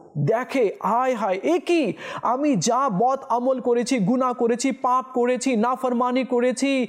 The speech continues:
মানুষের মাল আত্মসাৎ করেছি, জুলুম করেছি, অন্যায় করেছি, অবিচার করেছি, আ, রাত্রে উঠে,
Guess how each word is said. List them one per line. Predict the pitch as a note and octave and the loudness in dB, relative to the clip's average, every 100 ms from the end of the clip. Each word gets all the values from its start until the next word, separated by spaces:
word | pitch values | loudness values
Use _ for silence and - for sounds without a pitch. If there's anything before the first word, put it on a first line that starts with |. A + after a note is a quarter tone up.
| - - G3+ | -6 -6 -2
মানুষের | B3 C4 C4+ A#3 | 0 0 2 2
মাল | G#3 C4 C4 | 2 2 0
আত্মসাৎ | A#3 B3 C4 B3+ A#3+ | 0 0 0 0 -2
করেছি, | B3 B3 A#3+ C4+ B3+ | 0 0 2 0 0
জুলুম | E3+ A#3+ C4 C#4+ | 0 2 2 2
করেছি, | B3+ B3 B3+ - | 0 0 0 0
অন্যায় | C4 B3+ B3 B3+ | 0 2 0 0
করেছি, | B3+ A#3+ B3 C4+ | 0 0 0 0
অবিচার | B3 A3+ A#3+ A#3 C#4 C#4+ C#4 | 0 2 -2 0 0 0 0
করেছি, | C4 B3 C4 C4 C#4 B3 - - - - | 0 0 0 0 0 -2 -6 -14 -12 -2
আ, | B3 D4+ D4+ - - | 0 0 -2 -6 -4
রাত্রে | G#3 A#3 C4+ | -2 0 0
উঠে, | B3 A#3+ B3+ A#3+ D4 C4+ G3 | 0 0 -2 -2 2 0 0